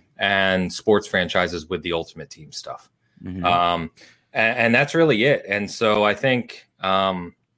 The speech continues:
Speaker 1: you know, it's just too hard to ignore. You say, "Okay, we made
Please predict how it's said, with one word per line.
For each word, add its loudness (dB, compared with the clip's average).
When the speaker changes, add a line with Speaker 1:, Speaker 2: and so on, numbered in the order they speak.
Speaker 1:
you -4
know, 0
it's -2
just -4
too 2
hard 4
to 2
ignore. 4
You 2
say, 0
"Okay, 0
we 0
made 2